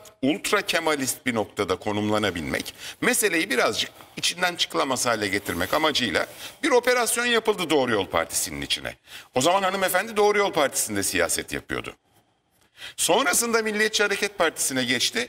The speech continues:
İki bin on altı yılında aynı hamleyi kendisi Milliyetçi Hareket Partisi'nde hayata geçirdi. Ee,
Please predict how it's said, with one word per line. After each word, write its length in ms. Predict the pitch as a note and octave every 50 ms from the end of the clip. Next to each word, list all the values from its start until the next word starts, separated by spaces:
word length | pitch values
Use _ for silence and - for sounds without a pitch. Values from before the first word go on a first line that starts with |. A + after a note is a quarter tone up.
| -
İki 220 | - D#3+ - G#3 G3
bin 80 | A3
on 140 | G#3+ G#3+ G#3+
altı 260 | G#3+ G#3 G3+ G#3 G3+
yılında 280 | F#3+ F#3 F#3+ G3 G3 A3 - -
aynı 640 | F3 G#3 A3+ A3 G#3 G3 F3+ D3+ C3+ A#2+ A2 F2+ E2+ - - _ _ -
hamleyi 500 | A#2+ B2 A#2+ A2 G#2+ A#2+ D#3+ A#3+ C#4+ - - - - - - _ -
kendisi 640 | - D#3 E3+ G3 G3+ F#3 E3+ - G#3 F3+ B2+ - - _ _ _ _ -
Milliyetçi 520 | - A2+ A#2+ A#2+ A#2+ A#2+ A#2+ - - A2+
Hareket 380 | G#2+ G#2+ G#2 - A2 G#2 - -
Partisi'nde 520 | - F2+ F2 - - - - F#2+ F#2 F2+ F#2
hayata 400 | F2 F2+ F2 E2+ E2 - F2 E2
geçirdi. 500 | D2+ D#2 D2+ - - D#2+ D2+ - D#3+ - - _ _ _ _ _ _ _ _ -
Ee, 580 | - F#2 F#2 F#2 F#2 F#2 F#2 F2+ F2 F2 F2 -